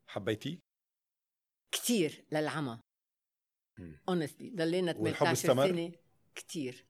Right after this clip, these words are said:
Speaker 1: استمر الحب فترة طويلة.
Speaker 2: مم.
Speaker 1: خانك بعدين؟
Speaker 2: نعم. مع صاحبتي. هيدي مثل بالفلومة.
Speaker 1: لبنانية؟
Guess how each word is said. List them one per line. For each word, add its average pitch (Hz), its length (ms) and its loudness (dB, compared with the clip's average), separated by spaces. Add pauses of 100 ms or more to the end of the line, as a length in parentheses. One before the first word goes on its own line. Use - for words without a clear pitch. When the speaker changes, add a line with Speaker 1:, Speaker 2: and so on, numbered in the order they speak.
(140)
Speaker 1:
استمر 135 340 0
الحب - 240 -6
فترة 110 240 -4
طويلة. 101 360 -6 (240)
Speaker 2:
مم. 147 160 -12 (1040)
Speaker 1:
خانك 131 420 4
بعدين؟ 127 440 2 (520)
Speaker 2:
نعم. 147 440 -6 (840)
مع 190 380 4
صاحبتي. 170 640 -2 (480)
هيدي 208 280 4
مثل 214 280 -2
بالفلومة. 196 760 2 (380)
Speaker 1:
لبنانية؟ 120 560 2